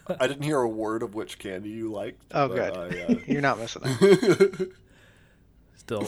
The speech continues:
Speaker 1: a masterful move in audio,
Speaker 3: In,
Speaker 1: uh,
Speaker 3: uh,
Speaker 2: Yes.
Speaker 1: production.
Speaker 3: Yeah, uh, technical, technical difficulty management.
Speaker 1: Yes.
Speaker 3: Um, caramels too.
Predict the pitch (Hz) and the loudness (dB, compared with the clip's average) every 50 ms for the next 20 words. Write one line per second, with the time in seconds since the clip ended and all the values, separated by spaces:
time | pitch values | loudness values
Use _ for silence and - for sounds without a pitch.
0 | - 120 135 123 117 123 120 - - 127 - - 117 107 110 110 113 110 104 98 | -4 -4 -2 -2 -2 -2 -4 -4 -6 -8 -6 -4 -6 -4 -4 -4 -4 -4 -4 -6
1 | 90 92 95 92 92 87 90 90 - - - _ _ _ - 101 98 92 98 95 | -8 -10 -12 -12 -10 -12 -12 -14 -16 -18 -20 _ _ _ -14 -12 -12 -10 -10 -12
2 | 92 92 90 87 82 85 87 - - - _ - - - - - - - - - | -10 -12 -12 -12 -14 -16 -16 -18 -20 -20 _ -20 -20 -20 -20 -20 -20 -20 -20 -14
3 | - 139 123 120 117 113 110 113 110 98 90 127 104 101 90 - - - - 95 | -12 -10 -10 -10 -10 -8 -6 -6 -6 -6 -6 -8 -8 -10 -12 -14 -14 -16 -16 -16
4 | 87 87 - - _ - 123 120 104 - - - - - - - - - - - | -18 -18 -20 -20 _ -8 -6 -4 -4 -6 -8 -12 -20 -20 -20 -20 -20 -20 -20 -20
5 | - - - - 65 - - - - - 143 135 - 131 - - 117 110 107 110 | -14 -12 -10 -10 -10 -10 -12 -12 -8 -6 -6 -6 -6 -8 -8 -6 -6 -4 -4 -6
6 | 107 110 - - - _ _ _ - 131 131 - 147 135 131 120 110 131 120 - | -8 -10 -14 -20 -20 _ _ _ -8 -8 -8 -8 -8 -8 -8 -8 -8 -8 -10 -10
7 | 127 - 123 - 127 110 113 110 110 107 98 - 104 101 104 - - - - _ | -10 -10 -8 -8 -8 -8 -8 -8 -10 -10 -12 -12 -14 -16 -16 -16 -20 -20 -20 _
8 | _ - - - - - - - - - - - - - 95 87 80 - - - | _ -20 -20 -20 -20 -20 -20 -20 -20 -20 -20 -20 -18 -16 -14 -14 -14 -16 -18 -20
9 | - - - - - 120 120 117 117 113 113 117 131 - - - 165 180 190 185 | -20 -20 -20 -12 -6 -6 -4 -4 -4 -6 -8 -10 -12 -10 -4 -4 -2 -2 -2 -2
10 | 180 175 - - - - - 143 139 143 | -4 -4 -4 -6 -6 -4 -4 -4 -6 -6